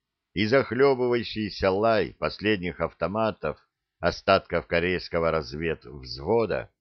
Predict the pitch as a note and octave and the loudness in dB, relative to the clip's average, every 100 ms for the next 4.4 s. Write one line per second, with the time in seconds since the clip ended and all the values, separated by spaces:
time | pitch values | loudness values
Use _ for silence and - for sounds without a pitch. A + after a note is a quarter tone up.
0 | _ _ _ _ _ G2 G#2+ A2 F2+ D#2+ | _ _ _ _ _ 0 2 2 2 0
1 | - G#2 - D2 - G2+ A#2 G#2+ G2 F#2 | 0 -2 -2 -8 -4 2 4 4 0 -4
2 | F2+ _ _ _ _ - - D#2+ D2+ C#2+ | -4 _ _ _ _ -20 -4 0 0 0
3 | F2 F#2+ F2 _ - D2+ A#1+ C#2+ - C#2 | 0 0 -2 _ -14 -12 -8 -10 -10 -14
4 | C2 A#1+ G#1+ | -14 -12 -14